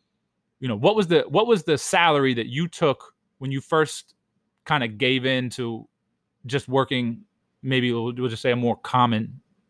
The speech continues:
type career?" And it was so interesting to me. And I remember the first time listening to that, and that, I probably look into movies more than I should. And I'm always watching for, I, I, I'm one of those people that I watch a movie one time and then I'll,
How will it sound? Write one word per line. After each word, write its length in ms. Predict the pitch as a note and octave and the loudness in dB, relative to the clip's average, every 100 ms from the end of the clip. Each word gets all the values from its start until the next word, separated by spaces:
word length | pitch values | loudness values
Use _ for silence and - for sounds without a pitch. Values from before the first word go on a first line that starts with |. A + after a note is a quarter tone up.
| - | -4
type 260 | A#2+ G2+ | -4 -4
career?" 320 | - G2 F2+ - _ _ _ _ _ _ _ _ _ | -6 -4 -6 -8 _ _ _ _ _ _ _ _ _
And 80 | D3+ | -6
it 40 | D#3+ | -4
was 120 | D3 | 0
so 300 | G3 G#3+ D#3 | 4 6 8
interesting 420 | E3+ F#3 - D3 | 6 4 2 2
to 60 | C3 | 4
me. 80 | |
And 100 | B2+ | 4
I 20 | C3+ | 4
remember 200 | F#3 F3+ | 4 4
the 80 | |
first 280 | E3 E3 D#3+ | 2 2 2
time 420 | E3 D3 C3+ B2 - | 2 2 2 -2 -10
listening 400 | C3 C#3+ - C#3 | -4 -2 -2 -4
to 60 | A#2+ | -2
that, 260 | A#2 A2 - _ _ _ _ _ _ _ _ | 0 -2 -4 _ _ _ _ _ _ _ _
and 100 | C3 | -4
that, 200 | C#3+ - _ _ _ _ | -4 -4 _ _ _ _
I 60 | C#3+ | -2
probably 280 | F#3+ F#3 D3 | 2 4 4
look 180 | D#3 D3+ | 2 2
into 120 | C3 | -2
movies 300 | C3+ B2+ A2+ | -2 -2 -4
more 220 | B2+ B2+ | -2 -2
than 80 | A#2+ | 0
I 100 | A#2 | -4
should. 440 | - B2+ A2 F#2+ | -4 -2 -2 -4
And 120 | A2 | -6
I'm 80 | A#2 | -4
always 260 | C3+ C3 G#2 | -2 -2 0
watching 360 | B2 B2 B2 | -2 -2 -4
for, 200 | A#2 A2+ | -6 -4
I, 320 | A#2 A#2 A#2 A#2+ | -4 -6 -6 -8
I, 60 | - _ - | -10 _ -6
I'm 100 | C3+ | 0
one 80 | F3 | 4
of 60 | E3 | 4
those 140 | D3 | 4
people 180 | D#3+ C3+ | 2 4
that 160 | B2 | 4
I 80 | B2+ | 4
watch 280 | B2 C3+ C#3 | 4 4 4
a 20 | |
movie 160 | C3+ B2 | 0 0
one 180 | A#2+ A#2+ | 2 2
time 220 | C3 A#2+ | 2 0
and 80 | A2+ | -2
then 120 | A2 | -2
I'll, 160 | A2 | -4